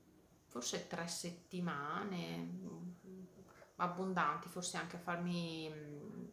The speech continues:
pedicure dall'estetista, quando finalmente hanno riaperto, e devo dire che effettivamente avevo i piedi morbidi, insomma, cioè non come dire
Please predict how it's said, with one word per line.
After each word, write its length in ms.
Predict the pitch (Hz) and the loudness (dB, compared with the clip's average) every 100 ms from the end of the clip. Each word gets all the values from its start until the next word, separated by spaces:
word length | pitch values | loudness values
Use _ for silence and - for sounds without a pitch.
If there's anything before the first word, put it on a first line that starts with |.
| - - - | -12 -4 -2
pedicure 380 | - 180 180 185 | 2 2 4 4
dall'estetista, 1000 | 175 165 - 233 - 185 - - 220 262 | 4 4 2 0 0 2 4 8 8 8
quando 240 | 180 165 156 | 2 -2 -4
finalmente 600 | - 175 170 175 170 175 | -2 0 4 4 4 2
hanno 120 | 175 | 2
riaperto, 800 | 180 202 202 170 170 175 - 302 - - - - - - - | 6 6 4 0 0 0 4 4 2 -6 -6 -8 -8 -10 -2
e 560 | - 220 277 320 247 196 | 10 12 12 12 10 10
devo 200 | 202 226 | 10 8
dire 240 | 214 220 | 6 6
che 120 | 220 165 | 6 2
effettivamente 680 | 165 180 175 185 160 165 | 2 -2 2 2 2 2
avevo 260 | 190 156 160 | 2 4 4
i 80 | 190 | 2
piedi 500 | - 151 170 180 - - - - | 2 0 2 2 2 -8 -14 -12
morbidi, 640 | 175 175 151 156 202 226 247 | 0 2 4 4 4 6 6
insomma, 580 | 208 - 185 170 170 160 - 175 156 143 | 4 2 2 2 2 0 -4 -8 -10 -10
cioè 180 | - 160 | -6 -2
non 220 | 165 185 | 2 4
come 240 | 180 226 196 | 6 6 6
dire 640 | 190 190 175 165 - - | 8 8 8 6 0 -12